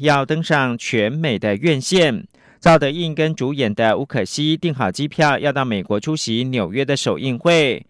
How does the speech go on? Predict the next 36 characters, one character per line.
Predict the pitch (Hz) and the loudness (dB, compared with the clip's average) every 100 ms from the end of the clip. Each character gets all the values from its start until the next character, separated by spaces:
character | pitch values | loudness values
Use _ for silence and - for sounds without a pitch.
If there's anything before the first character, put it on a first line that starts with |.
| _ _ - | _ _ 2
未 | 220 | 4
料 | 220 202 | 6 6
二 | 190 | 4
零 | 190 | 0
一 | 190 208 | -2 -2
九 | 127 | -2
冠 | 104 151 | 0 -2
状 | 156 | -2
病 | 165 143 | -2 -4
毒 | 127 | -4
疾 | 120 | -6
病 | 139 135 | -6 -6
疫 | - 180 | -4 -6
情 | - 107 101 131 | -6 -4 -4 0
搅 | 127 98 | 0 0
局， | 85 - 104 107 135 - - _ | -2 -6 -4 -2 -2 -2 -6 _
宣 | - 202 214 | 0 2 2
传 | 170 143 | 0 -4
计 | 151 | -4
划 | 135 135 120 101 | -2 2 2 0
中 | - 170 175 | 0 0 0
途 | - 110 | -4 -6
喊 | 120 117 85 - | -4 -4 -6 -2
卡。 | 139 147 151 135 _ _ _ _ _ | 0 2 2 -2 _ _ _ _ _
时 | - - 156 | -2 2 4
隔 | 156 | 4
一 | 196 | 2
年， | 170 127 107 110 131 - _ _ - | 0 0 0 0 -2 -6 _ _ 2
《灼 | 170 202 | 4 6
人 | 226 | 4
秘 | 233 208 | 2 0
密》 | 208 175 - - | 2 0 -4 -8
卷 | - 135 143 202 | 0 2 2 -2
土 | - 101 | -4 -6
重 | - 104 113 | -4 -4 -2
来。 | 139 107 110 127 | 0 0 2 0